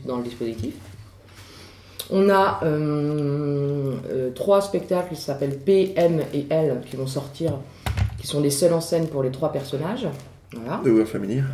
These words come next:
Speaker 1: Voilà, de We Are Family. Qu'est-ce qu'on a par rapport à We Are Family encore ?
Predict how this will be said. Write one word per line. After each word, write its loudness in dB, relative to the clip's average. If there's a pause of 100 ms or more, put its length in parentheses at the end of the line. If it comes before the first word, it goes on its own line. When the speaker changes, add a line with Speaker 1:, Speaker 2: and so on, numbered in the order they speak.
(200)
Speaker 1:
Voilà, -4 (100)
de -4
We -4
Are -8
Family. -2 (880)
Qu'est-ce -4
qu'on -4
a -2
par -6
rapport -4
à 0
We -2
Are -10
Family -4
encore ? -8